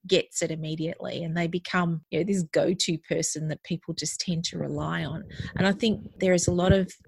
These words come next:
that in Brene. It also has this kind of, mm, been there, done that attitude to life. It quite often goes, "Oh, yeah, I don't really wanna do that 'cause I've already done it," or, "That doesn't sound very exciting." It, it doesn't like to be bored.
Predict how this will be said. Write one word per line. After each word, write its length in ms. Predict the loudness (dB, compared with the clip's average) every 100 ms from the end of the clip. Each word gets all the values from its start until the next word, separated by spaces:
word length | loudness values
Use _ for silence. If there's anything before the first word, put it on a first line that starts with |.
| 2
that 360 | 4 4 2 -2
in 220 | 4 4 4
Brene. 560 | 2 2 2 0 -2 -6 _ _ 0
It 140 | 0
also 840 | 4 4 4 0 -2 0 2 2 -2
has 260 | -4 -4 -4
this 200 | -8 -6
kind 320 | -4 -4 -4
of, 240 | -6 -8 -16 _ -8
mm, 340 | -4 -2 -2
been 240 | -2 -2 -2
there, 200 | -4 -6
done 260 | -6 -4
that 180 | -4 -4
attitude 600 | 0 0 2 0 0 0 -2
to 180 | -2
life. 480 | 0 0 0 -2 -4
It 100 | -12 -16 -8
quite 260 | -2 0
often 260 | 0 -2 -4
goes, 220 | -4 -4 -4
"Oh, 20 |
yeah, 800 | -2 0 0 0 0 -2 -2 -4
I 20 |
don't 160 | -6
really 160 | -6 -6
wanna 220 | -4 -4
do 240 | -4 -4 -2
that 200 | -6 -6
'cause 160 | -6
I've 100 | -6
already 200 | -4 -4
done 300 | -4 -2 0
it," 340 | 0 0 -4 -8
or, 380 | -6 -6 -6 -8 -4
"That 180 | -4 -4 _
doesn't 300 | -6 -4 -8 -2
sound 220 | -2 -2
very 200 | -2 -2
exciting." 540 | -4 -4 0 0 0
It, 140 | -4 -6
it 80 | 0
doesn't 280 | 0 0 -2
like 320 | -2 -2 -4
to 100 | -6
be 160 | -4 -4
bored. 560 | -2 -4 -2 -2 -4